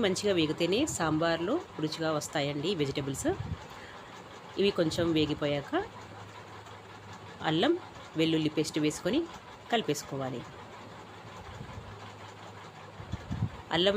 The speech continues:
వెల్లుల్లి పేస్ట్ కూడా ఆయిల్లో కొంచెం ఫ్రై కావాలండి, అలా అయితేనే టేస్ట్ బాగుంటుంది. ఆ తర్వాత తగినంత పసుపు వేసుకొని మరొకసారి కలిపేసుకుంటున్నాను.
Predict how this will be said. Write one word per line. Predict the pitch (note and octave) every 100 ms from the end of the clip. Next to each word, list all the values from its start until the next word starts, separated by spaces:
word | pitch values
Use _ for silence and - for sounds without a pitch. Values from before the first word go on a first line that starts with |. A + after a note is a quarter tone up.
| G3+
వెల్లుల్లి | G3 G3+ F#3
పేస్ట్ | F3+ - F3+ F3+
కూడా | G#3 B3+ - D#3
ఆయిల్లో | D3 D#3+ E3+
కొంచెం | D#3+ E3 D#3
ఫ్రై | - D3+ D#3
కావాలండి, | D3+ D3 D3+ A3 - D3+
అలా | D#3 D3
అయితేనే | C#3+ D#3 G3+ F4+ - - - - - - - - - - - - -
టేస్ట్ | D#3+ D#3 D#3+ D3
బాగుంటుంది. | C#3+ C3 C#3 C#3 A3+ F4 - - - - C#3+
ఆ | -
తర్వాత | D3+ D3+ - E3
తగినంత | D#3+ D#3+ D#3+ -
పసుపు | D#3+ - F#3+
వేసుకొని | E3 - F#3 E4+ - - - - - -
మరొకసారి | D#3+ D#3+ E3 F3 D4+ A#3
కలిపేసుకుంటున్నాను. | F#3+ D3+ - D3+ C#3+ C#3 C3+